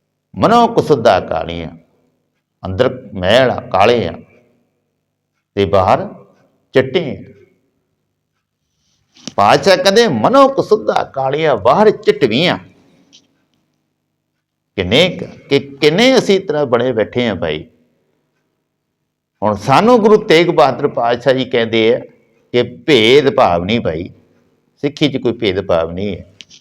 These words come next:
ਤੇ ਐਸੀ ਦੁਨੀਆ ਨੂੰ ਦੇਖਦੇ ਆ, ਸੱਜਣਾ ਨੂੰ ਦੇਖਦੇ ਆ ਕਿ ਜਿਹਦਾ ਭਾਈ ਮੁਖੀਆ ਹੀ ਇਸ ਤਰ੍ਹਾਂ ਦੇ ਵਿਚਾਰ ਮਨ 'ਚ ਲਈ ਬੈਠਾ ਹੋਵੇ ਤੇ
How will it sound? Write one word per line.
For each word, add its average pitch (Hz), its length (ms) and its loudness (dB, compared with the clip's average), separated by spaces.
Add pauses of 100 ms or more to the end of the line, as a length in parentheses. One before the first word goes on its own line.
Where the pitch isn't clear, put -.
(1400)
ਤੇ - 180 -4
ਐਸੀ 151 380 2
ਦੁਨੀਆ 196 320 4
ਨੂੰ 262 160 4
ਦੇਖਦੇ 170 420 4
ਆ, 143 80 2
ਸੱਜਣਾ 131 360 0
ਨੂੰ 151 160 -4
ਦੇਖਦੇ 107 560 0
ਆ 90 60 -18 (1500)
ਕਿ 151 120 -2
ਜਿਹਦਾ 143 300 4
ਭਾਈ 110 240 2
ਮੁਖੀਆ 107 480 2
ਹੀ 175 160 4
ਇਸ 135 260 2
ਤਰ੍ਹਾਂ 139 260 -4
ਦੇ 131 180 2
ਵਿਚਾਰ 104 440 0
ਮਨ 113 200 0
'ਚ 110 100 -4
ਲਈ 117 220 0
ਬੈਠਾ 107 360 -2
ਹੋਵੇ 95 360 -2 (1120)
ਤੇ 196 200 6